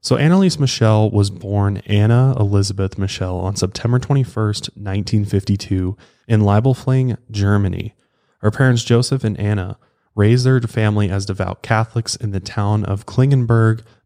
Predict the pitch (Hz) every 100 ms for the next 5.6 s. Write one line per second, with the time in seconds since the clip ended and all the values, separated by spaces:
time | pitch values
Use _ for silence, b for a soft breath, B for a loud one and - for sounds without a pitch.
0 | - 101 95 95 104 92 87 95 - 98
1 | 98 101 101 98 98 92 87 90 - 90
2 | 92 101 117 101 82 - _ _ _ _
3 | _ _ - 123 123 165 170 143 135 135
4 | 123 107 104 123 120 - 123 - 127 131
5 | 110 98 95 110 -